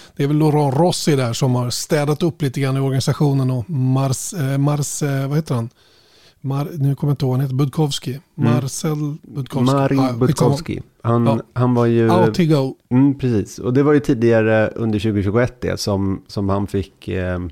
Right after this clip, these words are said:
Speaker 2: lite, alltså, relativt buller och bång att han fick, eh, lämna, för han har varit väldigt mycket framåt, liksom. Han har velat vara den här teamchefen hela tiden, men han har inte riktigt haft den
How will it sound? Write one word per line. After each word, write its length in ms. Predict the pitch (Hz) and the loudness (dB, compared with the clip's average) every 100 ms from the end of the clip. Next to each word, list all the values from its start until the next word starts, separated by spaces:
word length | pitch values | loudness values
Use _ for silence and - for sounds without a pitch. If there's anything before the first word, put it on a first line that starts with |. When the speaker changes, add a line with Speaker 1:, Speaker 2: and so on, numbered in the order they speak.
| - - - - - | -14 -20 -20 -20 -6
Speaker 2:
lite, 880 | 131 165 175 - 190 196 147 147 139 - - - _ - | 0 2 0 0 2 2 0 -2 -6 -12 -20 -20 _ -12
alltså, 320 | 113 113 101 - _ _ _ _ _ _ - | -8 -4 -4 -6 _ _ _ _ _ _ -6
relativt 640 | - 160 156 123 113 92 117 | 0 4 4 2 -2 -2 -6
buller 440 | 98 113 107 104 | 0 2 2 2
och 80 | 98 | 2
bång 300 | 98 101 104 | 0 0 -2
att 120 | - | -2
han 180 | 104 98 | -4 -2
fick, 340 | 95 - - | -4 -6 -4
eh, 300 | 101 95 95 | -2 0 0
lämna, 420 | 98 101 104 123 | 0 0 2 0
för 120 | 131 113 | -2 -2
han 120 | 120 | 0
har 60 | |
varit 220 | 120 117 120 | 2 2 2
väldigt 240 | 107 98 | 0 0
mycket 220 | 98 - | -4 -6
framåt, 600 | - 135 135 113 90 - | -2 0 2 0 -4 -8
liksom. 220 | 87 - | -10 -6
Han 140 | 101 104 | -4 -2
har 60 | |
velat 400 | 98 101 104 95 | -2 0 0 0
vara 420 | 95 107 101 101 117 | 0 2 2 2 2
den 120 | 101 | 0
här 140 | 92 | -2
teamchefen 1300 | - 113 98 90 90 - - - - - 135 117 117 104 | -2 -2 0 -2 -4 -12 -20 -20 -8 0 2 2 0 -2
hela 180 | 95 | -2
tiden, 260 | 92 95 95 | -2 -2 -2
men 100 | 101 | 0
han 60 | 107 | 0
har 40 | |
inte 160 | 107 110 | 0 -2
riktigt 240 | 98 90 | -4 -4
haft 300 | 101 98 - | -4 -4 -4
den 320 | 98 95 92 | -2 -2 -2